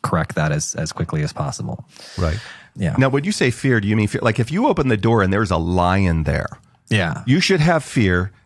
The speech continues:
Speaker 2: and you should
Speaker 1: Yeah.
Speaker 2: make immediate decisions,
Speaker 1: Yes.
Speaker 2: as opposed to anxiety, 'cause I'm postulating what could happen. I'm
Speaker 1: Yes.
Speaker 2: postulating all these other things, which is different than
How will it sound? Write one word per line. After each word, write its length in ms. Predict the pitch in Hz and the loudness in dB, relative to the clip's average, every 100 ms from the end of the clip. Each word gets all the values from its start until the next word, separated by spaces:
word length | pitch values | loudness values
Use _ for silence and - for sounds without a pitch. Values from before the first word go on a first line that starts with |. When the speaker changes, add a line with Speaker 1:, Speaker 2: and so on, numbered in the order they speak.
| - | 0
Speaker 2:
and 80 | |
you 80 | 123 | 2
should 200 | 135 120 | 4 2
Speaker 1:
Yeah. 40 | 120 | 4
Speaker 2:
make 260 | 113 107 | 2 2
immediate 480 | 110 113 110 107 98 | 2 2 4 2 2
decisions, 760 | 92 - 90 82 80 - - - - - _ - | 0 -2 0 0 -2 -6 -8 -14 -20 -20 _ -10
Speaker 1:
Yes. 100 | 107 | 0
Speaker 2:
as 180 | 147 131 | 0 2
opposed 480 | 127 - 139 139 - | 2 2 2 2 -2
to 420 | - 107 98 92 - _ _ _ _ _ _ _ - | 0 2 4 2 -2 _ _ _ _ _ _ _ 0
anxiety, 1040 | 117 95 110 156 151 95 85 80 82 95 - - _ | 2 2 2 2 2 2 2 0 0 -2 -6 -20 _
'cause 160 | - 113 | 0 2
I'm 160 | 98 | 2
postulating 1040 | 92 - - 151 165 - 135 104 101 90 87 | 0 -4 -2 0 0 -2 0 2 2 2 2
what 180 | 85 | 0
could 200 | - 92 | 0 -2
happen. 540 | 78 82 80 - 80 82 | 0 0 0 0 0 2
I'm 200 | 78 110 | 2 2
Speaker 1:
Yes. 220 | 87 - | 0 0
Speaker 2:
postulating 600 | 143 156 - 104 92 90 | -2 -2 -2 0 2 2
all 120 | 87 | 2
these 140 | 87 87 | 2 2
other 120 | 85 | -2
things, 320 | - 80 - - _ - | 0 -2 -2 -12 _ -2
which 180 | 170 | 0
is 120 | 190 147 | 0 0
different 380 | 262 269 196 | -2 0 0
than 420 | 107 92 95 98 | 2 2 2 0